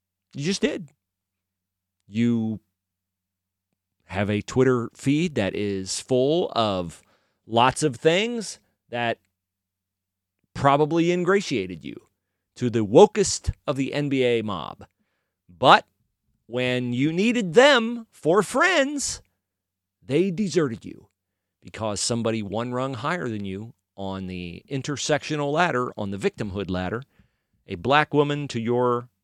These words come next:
uh, white, half Jewish woman, trumps your ace, and you are out at E S P N. That is the sad fact of it. Do I think Rachel Nichols will get another gig on the N B A?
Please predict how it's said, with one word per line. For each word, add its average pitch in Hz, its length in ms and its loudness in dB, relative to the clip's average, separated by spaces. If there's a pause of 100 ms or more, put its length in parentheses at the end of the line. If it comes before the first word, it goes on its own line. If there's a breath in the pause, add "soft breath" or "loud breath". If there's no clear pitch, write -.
(160)
uh, 92 340 -8 (120)
white, 123 440 -2 (640)
half 143 260 0
Jewish 151 380 -2
woman, 113 340 -8 (1700)
trumps 139 320 -2
your 139 140 -2
ace, - 360 -12 (380)
and 87 80 -20
you 117 120 -8
are 104 120 -2
out 73 120 -10 (460)
at 87 60 -10
E 82 100 -8
S 80 140 -10
P - 120 -12
N. - 180 -16 (640)
That 95 100 -4
is 101 120 -2
the - 80 0
sad 135 300 2
fact - 240 0
of - 100 -8
it. - 100 -18 (880 loud breath)
Do 151 160 12
I 180 80 10
think 185 200 -2
Rachel 165 300 0
Nichols 151 320 0
will 131 160 0
get 135 260 2 (120)
another 123 320 -2
gig 110 500 -2 (720)
on 127 160 0
the 139 140 2
N 135 120 2
B 135 140 4
A? 185 260 4